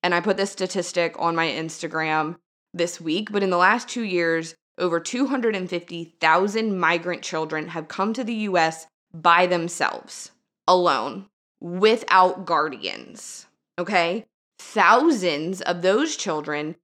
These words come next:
it is known for a fact, ended up in punishing circumstances, working in slaughterhouses, working on roofs, working in factories.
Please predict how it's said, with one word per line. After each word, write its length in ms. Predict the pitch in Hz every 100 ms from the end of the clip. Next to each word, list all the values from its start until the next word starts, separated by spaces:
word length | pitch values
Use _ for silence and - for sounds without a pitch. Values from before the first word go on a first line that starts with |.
| _ -
it 120 | 269
is 200 | 240 190
known 420 | 196 208 277 262
for 180 | 226 202
a 60 | 165
fact, 720 | - - 247 247 175 175 - - _ _
ended 320 | 233 269 254 196
up 280 | 170 165 -
in 260 | 185 170 165
punishing 760 | - - 254 277 285 285 247 214
circumstances, 920 | 180 165 160 160 - 156 151 160 151
working 300 | 156 151 156
in 140 | 151
slaughterhouses, 1120 | 156 - 240 254 240 208 185 160 156 147 147 - _ _
working 380 | 170 180 180 180
on 340 | 185 196 196
roofs, 720 | 233 285 254 208 160 160 165 - _ -
working 460 | 180 196 196 220
in 160 | 240 254
factories. 1040 | - - 277 285 285 247 208 170 143 156